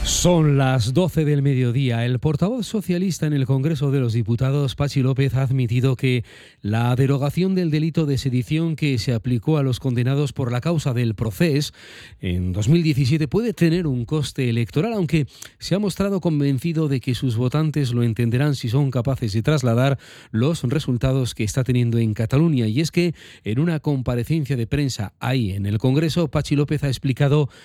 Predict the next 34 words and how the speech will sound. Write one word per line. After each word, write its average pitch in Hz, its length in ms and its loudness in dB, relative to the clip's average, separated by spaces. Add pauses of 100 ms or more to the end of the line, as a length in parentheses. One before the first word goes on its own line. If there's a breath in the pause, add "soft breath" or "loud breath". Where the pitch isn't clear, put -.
(140 loud breath)
los 117 260 -2
detalles 135 480 -2
de 127 100 2
esta 143 240 0
reforma 135 420 0
anunciada 127 580 -2 (300 loud breath)
ayer 117 360 0
por 113 160 -4
la 113 100 0
noche 127 300 0
por 117 200 -2
el 107 120 0
presidente 117 680 0
Sánchez, 160 520 0 (300 loud breath)
que 170 180 0
sustituirá 131 880 0 (100)
el 120 260 0
delito 131 400 0
de 113 120 -2
sedición 147 560 -2
por 220 160 0
otro 147 260 0
de 151 140 0
desórdenes 139 580 0
públicos 165 640 0 (240 loud breath)
agravados 139 760 0 (240 loud breath)
y 202 120 -2
que 160 140 -2
reducirá 147 520 -2
las 113 180 -4
penas 190 320 -2
máximas 151 580 0
de 113 140 -2
quince 196 560 0